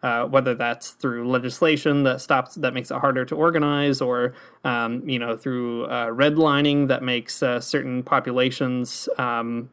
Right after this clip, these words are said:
maybe less, uh, able to be housed, et cetera. Um,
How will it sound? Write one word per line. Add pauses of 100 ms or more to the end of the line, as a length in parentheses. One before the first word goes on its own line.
(140)
maybe
less, (120)
uh,
able
to
be
housed,
et
cetera. (340)
Um,